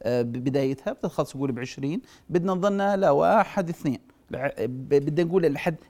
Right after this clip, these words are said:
بداية الشتوية. هسا الأسباب الموجودة إنه في عنا ارتفاع حالات، واليوم سمعت سبب إنه التهوية وبدنا نهوي الغرف والجو لأنه بارد. طب إحنا واحد اثنين يا إخوان، يعني في، نكون في المربعانية واحد اثنين، يعني أقصى حر-، ح-، أقصى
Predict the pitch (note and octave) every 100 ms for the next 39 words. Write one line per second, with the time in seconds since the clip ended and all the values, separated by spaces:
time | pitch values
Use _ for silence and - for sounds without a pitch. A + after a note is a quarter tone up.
0 | - D#3 F3 D#3+ D#3 C#3 A#2 G2+ - D3+
1 | - - - A#3+ A3+ A3+ G#3+ F3 F3 E3
2 | C#3 - - - G3 F#3+ E3 D#3+ D#3+ -
3 | C#3+ C#3+ C#3 F#3 A#3+ B3+ A3+ G#3 G#3+ G#3+
4 | G#3 G#3+ A3 G#3+ - - G3+ - F#3+ E3
5 | E3 E3 E3 D#3 D#3+ D#3 E3 E3 E3 D#3+
6 | D#3 D3+ E3+ E3+ C#3+ E3+ D#3+ E3+ E3+ D#3+
7 | D#3 D3+ - - - E3+ F#3 G#3 F#3 E3+
8 | D#3+ E3+ E3 - D#3+ D#3+ C#3+ D#3 D#3 _
9 | - _ _ E3 E3+ - F#3+ E3 F3 E3
10 | D#3+ E3+ F3+ A#2+ G2+ G#2 A2 G#2 - _
11 | _ - C#3+ - - - - A#2+ G#2+ -
12 | - D3+ D3+ - - - - - - B2+